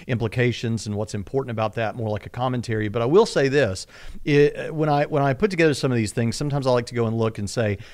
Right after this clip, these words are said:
"What have pastors done with this material?" Like, how have, especially with, we're gonna cover chapters thirty-five and thirty-six today. What have pastors done to try and draw application for their people out of these stories? And one of the things that, uh,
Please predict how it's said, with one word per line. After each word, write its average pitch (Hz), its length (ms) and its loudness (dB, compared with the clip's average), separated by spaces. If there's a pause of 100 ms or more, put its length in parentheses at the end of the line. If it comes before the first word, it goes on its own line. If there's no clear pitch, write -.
(160)
"What 233 120 0
have 302 280 0
pastors 131 580 0
done 98 400 -2
with 107 100 -2
this 98 180 -4
material?" 90 380 -4
Like, 92 200 -8
how 165 240 0
have, 151 220 -2 (140)
especially 233 340 2
with, 147 500 2
we're 147 160 -2
gonna 160 140 4
cover 131 420 2
chapters 120 420 0
thirty-five 117 480 0
and 143 180 -2
thirty-six 120 460 -2
today. 110 300 -2 (320)
What 180 160 6
have 233 160 0
pastors 135 580 -2
done 104 480 2 (220)
to 131 100 -4
try 139 360 6
and 127 260 0
draw 123 280 4
application 123 720 -2
for - 80 -6
their 107 100 -2
people 113 420 -2
out 113 160 -2
of 104 80 -2
these 98 160 -6
stories? 127 540 -2 (340)
And 156 140 2
one 190 120 8
of 226 60 2
the 180 80 2
things 127 340 2
that, 120 300 4
uh, 113 280 2